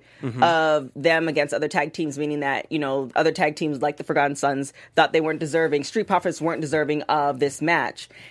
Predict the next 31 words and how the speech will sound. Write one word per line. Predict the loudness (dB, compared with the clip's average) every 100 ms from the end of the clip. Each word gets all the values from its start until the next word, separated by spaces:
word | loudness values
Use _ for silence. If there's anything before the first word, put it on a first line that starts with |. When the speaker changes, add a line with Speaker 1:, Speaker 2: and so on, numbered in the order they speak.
| -2
Speaker 2:
And | 2 2 2
now | 2 4 4 4 2 2
it | 2
would | 2
have | 2
been, | 0 0 -2 -4
now | 0 2
you're | 2
taking | 0 -2 -2
the | 0
War | 0 0
Raiders | 0 -2 -4
completely | -8 -6 -4 -2 2 2
out | 2
of | 0
it. | -2 -2 -6 _ _ -8 -2
And | 2
now | 2 2
it |
would | 2
have | 2
been | 2 2 2
them, | 2 2 -2
you | -4 -2
know, | -2
essentially, | -2 -2 -2 0 0 0 -4 -6
you | -6
know, | -4
battling | 2 2 2 -2 -4
for | -4
what | -2 -2 -2